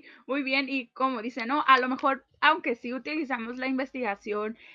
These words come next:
en nuestra vida cotidiana, pero cuando ya lo estamos haciendo de una manera profesional, eh, pues, como lo mencionas, para hacer un,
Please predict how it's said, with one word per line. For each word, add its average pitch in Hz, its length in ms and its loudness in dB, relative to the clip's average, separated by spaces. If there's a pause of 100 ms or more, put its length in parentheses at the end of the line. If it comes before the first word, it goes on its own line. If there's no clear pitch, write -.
en 254 220 2
nuestra 262 340 -2
vida 226 640 2
cotidiana, 233 680 -2
pero 233 220 -4
cuando 214 260 -10
ya 208 200 -4
lo 214 100 -4
estamos 247 380 -6
haciendo 220 440 -6
de 233 140 0
una 208 260 -6
manera 220 440 -4
profesional, 233 600 -6 (400)
eh, 214 400 -2
pues, 226 180 -2
como 214 180 -10
lo 208 80 -10
mencionas, 208 420 -8
para 220 200 0
hacer 208 340 -4
un, 220 240 -4